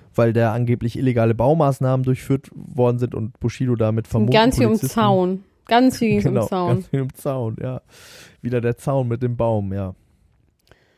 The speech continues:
Speaker 1: Ja, genau.
Speaker 2: Okay,
Speaker 1: Darum,
Speaker 2: war's das?
Speaker 1: darum
Speaker 2: Weil ich hab
Speaker 1: geht
Speaker 2: nämlich
Speaker 1: es.
Speaker 2: auch noch was Geiles.
Speaker 1: Ja, erzähl mir noch was Geiles.
Speaker 2: <clears throat>
Speaker 1: Nach den
Speaker 2: Lindsay
Speaker 1: gan-,
Speaker 2: Lohan hat
Speaker 1: ganzen
Speaker 2: angeblich eine
Speaker 1: tristen
Speaker 2: Affäre
Speaker 1: Sachen.
Speaker 2: mit Mohammed bin Salman, dem, ähm, äh, Kronprinz von Saudi-Arabien.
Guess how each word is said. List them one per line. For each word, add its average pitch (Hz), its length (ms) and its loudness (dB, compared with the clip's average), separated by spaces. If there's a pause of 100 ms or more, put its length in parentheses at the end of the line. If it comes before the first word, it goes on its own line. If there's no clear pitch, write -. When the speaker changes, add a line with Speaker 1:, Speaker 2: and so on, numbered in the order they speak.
(1000)
Speaker 1:
Ja, 135 340 2 (220)
genau. 127 380 -2 (280)
Speaker 2:
Okay, 277 200 0
Speaker 1:
Darum, 233 240 0
Speaker 2:
war's 330 280 2
das? - 20 -20 (220)
Speaker 1:
darum 233 60 0
Speaker 2:
Weil - 80 2
ich - 80 -2
hab 269 40 0
Speaker 1:
geht 233 60 -2
Speaker 2:
nämlich 247 160 -2
Speaker 1:
es. - 40 -12
Speaker 2:
auch - 40 -10
noch 208 120 -8
was 196 160 -14
Geiles. - 340 -14 (840)
Speaker 1:
Ja, 120 100 -20
erzähl 117 220 -20
mir 170 80 -18
noch 160 120 -4
was 156 140 0
Geiles. 104 540 -2
Speaker 2:
<clears throat> - 80 -20
Speaker 1:
Nach 254 260 2
den 240 60 0
Speaker 2:
Lindsay 269 260 2
Speaker 1:
gan-, 226 80 4
Speaker 2:
Lohan 262 240 4
hat - 80 4
Speaker 1:
ganzen 165 120 0
Speaker 2:
angeblich 247 300 0
eine 214 100 0
Speaker 1:
tristen - 160 -2
Speaker 2:
Affäre 262 200 2
Speaker 1:
Sachen. 214 120 2
Speaker 2:
mit 214 140 -4
Mohammed 226 520 0
bin 220 160 0
Salman, 202 560 2
dem, 190 320 2
ähm, 175 460 0 (300)
äh, 170 300 -12 (200)
Kronprinz 202 420 -4
von 185 160 0
Saudi-Arabien. 170 920 2